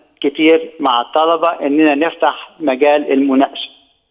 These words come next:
آه، بنقول للطلبة لو أنتوا عاوزين تت-، آه، تتناقشوا أو تنتقدوا،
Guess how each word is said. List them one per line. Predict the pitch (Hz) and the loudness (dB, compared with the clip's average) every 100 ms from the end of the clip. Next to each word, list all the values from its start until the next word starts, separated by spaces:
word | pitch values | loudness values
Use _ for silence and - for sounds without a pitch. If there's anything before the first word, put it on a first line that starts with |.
| _ _ _ _ _ - _ _ _ - | _ _ _ _ _ -20 _ _ _ -2
آه، | |
بنقول | 143 175 226 233 | 0 2 2 0
للطلبة | 220 214 214 202 | 0 0 2 2
لو | 170 196 | 2 0
أنتوا | 202 | 2
عاوزين | 156 143 165 185 | 0 0 0 0
تت-، | 165 143 156 - | -2 -4 -6 -2
آه، | 139 127 | 0 0
تتناقشوا | - 131 160 180 - 156 | 0 0 0 0 -2 0
أو | 135 | 0
تنتقدوا، | 131 139 131 160 - 160 180 | -2 -4 -2 -4 -2 0 -2